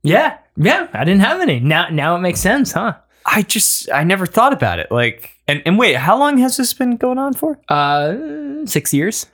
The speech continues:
Speaker 2: Six? Wait, you've been vegan for six years?
Speaker 1: Uh-huh.
Speaker 2: And you, you're only now telling me? But what about all those times we got ice cream?
Speaker 1: Uh, I guess they just had N D flavors.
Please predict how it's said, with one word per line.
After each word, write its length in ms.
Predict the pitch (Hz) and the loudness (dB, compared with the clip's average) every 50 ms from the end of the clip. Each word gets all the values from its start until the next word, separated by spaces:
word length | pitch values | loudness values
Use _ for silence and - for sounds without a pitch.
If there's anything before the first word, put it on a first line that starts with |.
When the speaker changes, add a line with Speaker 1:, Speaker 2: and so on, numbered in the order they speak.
| _ _ _ | _ _ _
Speaker 2:
Six? 500 | - - - 415 415 - - - - - _ _ _ - | -2 2 2 2 2 0 -2 -4 -6 -10 _ _ _ 2
Wait, 380 | 226 202 135 - - - _ _ _ _ _ _ _ _ _ _ _ _ _ _ _ _ _ | 2 2 2 0 -2 -10 _ _ _ _ _ _ _ _ _ _ _ _ _ _ _ _ _
you've 160 | - 190 214 | 2 2 2
been 180 | - 269 240 190 | 4 2 2 2
vegan 440 | 147 131 151 185 214 196 240 233 226 | 2 2 2 2 2 2 0 -2 0
for 160 | - - 185 | 0 0 0
six 460 | - - - - 311 - - - - | 0 0 0 0 0 -2 -2 -2 0
years? 600 | 147 139 147 185 240 285 262 - - - - - _ _ _ _ _ _ - | 2 2 2 2 0 0 -2 -2 -2 -4 -6 -10 _ _ _ _ _ _ -4
Speaker 1:
Uh-huh. 260 | 135 143 175 247 294 - _ _ _ _ _ _ _ _ _ _ _ _ _ _ _ _ _ _ _ _ - | -2 -2 -2 -2 -4 -10 _ _ _ _ _ _ _ _ _ _ _ _ _ _ _ _ _ _ _ _ 0
Speaker 2:
And 100 | 160 180 | 2 4
you, 220 | 196 190 180 - - _ _ _ _ | 4 4 2 0 -4 _ _ _ _
you're 240 | 139 156 196 - - | 0 2 4 4 4
only 240 | 190 208 208 196 170 | 4 4 4 2 2
now 420 | 143 123 135 139 143 151 175 196 | 2 2 2 2 2 2 2 0
telling 380 | 196 - - 160 175 208 233 247 | 0 0 2 2 2 2 2 0
me? 320 | 269 330 349 330 - _ _ _ _ | 0 0 -2 -2 -4 _ _ _ _
But 100 | 208 220 | 2 4
what 140 | 240 294 302 | 4 4 4
about 200 | 277 285 285 285 | 4 2 4 2
all 100 | 277 269 | 2 2
those 220 | 262 269 - - | 2 0 0 2
times 260 | - 254 254 247 220 | 2 2 2 2 0
we 60 | 247 247 | 0 2
got 180 | 240 247 247 247 | 2 4 4 4
ice 220 | 254 285 320 - | 4 4 2 0
cream? 360 | - - 180 120 78 67 - - _ _ _ _ _ _ _ _ _ _ _ _ _ - - - _ | 0 0 0 0 -2 -4 -8 -14 _ _ _ _ _ _ _ _ _ _ _ _ _ -20 -20 -6 _
Speaker 1:
Uh, 320 | - 139 139 139 139 139 147 | 0 0 2 2 2 0 0
I 80 | 147 | 0
guess 200 | 143 156 151 - | -2 -2 -2 -2
they 80 | - 147 | -4 -4
just 160 | 135 139 - | -6 -6 -4
had 300 | 151 135 131 131 123 127 - | -2 -2 -2 -2 -2 -4 -6
N 240 | 139 131 131 135 127 | -6 -4 -4 -4 -4
D 240 | 117 131 127 127 117 | -2 -2 -4 -4 -4
flavors. 760 | - - 117 139 170 156 - - - 143 - - - - | -4 -2 0 0 0 0 -4 -8 -12 -12 -12 -12 -12 -14